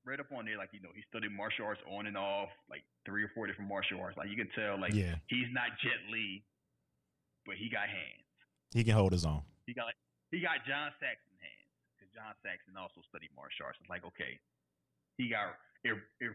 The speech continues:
Speaker 1: Roper had a gym membership and went to the,
Speaker 2: <laughs>
Speaker 1: and went to the spa. You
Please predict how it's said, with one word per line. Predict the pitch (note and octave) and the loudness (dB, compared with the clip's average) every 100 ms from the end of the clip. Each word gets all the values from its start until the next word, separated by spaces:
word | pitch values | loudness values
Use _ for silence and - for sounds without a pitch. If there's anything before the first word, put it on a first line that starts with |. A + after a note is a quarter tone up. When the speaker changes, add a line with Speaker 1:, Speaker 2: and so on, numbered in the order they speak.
| G2 | -4
Speaker 1:
Roper | B2 A2+ | -2 0
had | G#2+ G#2+ | 2 0
a | F#2+ | 0
gym | A2 G2 | -2 -2
membership | F2+ - - - - _ _ _ _ _ _ _ _ _ - - | -6 -4 -4 -4 -8 _ _ _ _ _ _ _ _ _ -20 -8
and | A3+ | -4
went | B2 | -2
to | C3 | -2
the, | G#2+ B2 | -2 -2
Speaker 2:
<laughs> | A#2+ | 0
Speaker 1:
and | B2 | 0
went | C#3+ | 0
to | D3+ | -2
the | B2+ | -6
spa. | - C3+ A2 | -4 0 0
You | A#2+ | 0